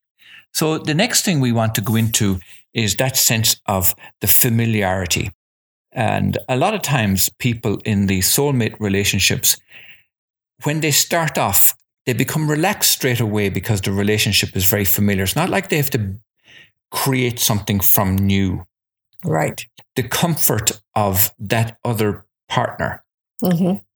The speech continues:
Speaker 1: is
Speaker 2: Or ease,
Speaker 1: familiar.
Speaker 2: the ease with them.
Speaker 1: It's, it's, yes, it's easy and it's familiar and it's comfortable.
Speaker 2: Mm-hmm.
Speaker 1: Yeah.
Speaker 2: And the timing can be pretty amazing.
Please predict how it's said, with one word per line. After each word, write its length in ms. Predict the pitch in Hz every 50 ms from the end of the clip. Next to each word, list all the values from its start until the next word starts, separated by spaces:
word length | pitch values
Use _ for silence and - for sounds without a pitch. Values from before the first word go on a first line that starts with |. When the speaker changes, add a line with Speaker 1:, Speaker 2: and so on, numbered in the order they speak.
| _ _
Speaker 1:
is 280 | - 127 113 104 95 92
Speaker 2:
Or 100 | 107 107
ease, 180 | - - 240 208
Speaker 1:
familiar. 440 | 143 123 123 127 123 117 95 87
Speaker 2:
the 140 | 82 170 - -
ease 340 | 196 190 175 165 156 151 -
with 220 | - 160 - -
them. 180 | - - 190 175 -
Speaker 1:
It's, 260 | 123 113 - - - -
it's, 300 | 123 113 - - - -
yes, 520 | 117 123 104 92 - - - - - - - _ _ _
it's 220 | - 110 - - -
easy 600 | - 147 147 143 135 123 113 101 85 85 95 - _ _ _ -
and 140 | 104 104 98
it's 160 | 95 - -
familiar 580 | - - - 117 113 113 120 113 98 87 87 87
and 140 | 90 90 92
it's 180 | 90 85 -
comfortable. 800 | - - - - 123 113 - - - - - - - - - - _ _ - -
Speaker 2:
Mm-hmm. 300 | - 156 - 151 165 196 - -
Speaker 1:
Yeah. 260 | - 101 127 143 139 - _ _ _ _ - - - _ _ -
Speaker 2:
And 120 | 196 214 233
the 80 | 233
timing 460 | 226 - - 330 381 403 359 285 247
can 260 | 220 - 226 190 180 175
be 400 | 165 160 160 143 - - - - _ _ _ _ _ _ _ _ _ _ _ _ _ _ _ -
pretty 260 | - 254 214 190 175
amazing. 560 | 165 165 165 160 160 160 143 - - -